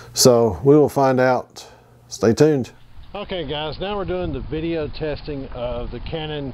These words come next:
PowerShot two thirty or S two thirty digital elf. So I figure what better place to come back to the lake.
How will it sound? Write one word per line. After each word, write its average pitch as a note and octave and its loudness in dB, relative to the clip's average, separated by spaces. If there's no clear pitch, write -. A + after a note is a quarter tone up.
PowerShot D3+ -8
two - -6
thirty E3+ -6
or - -10
S D#3+ -6
two D3+ -6
thirty C3 -6
digital F#3 -6
elf. C#3 -6
So C3+ -4
I C#3 -6
figure D#3 -4
what D#3 -4
better C3+ -4
place D#3+ -6
to C3+ -6
come D3+ -4
back D#3 -4
to - -4
the E3+ -4
lake. F#3 -4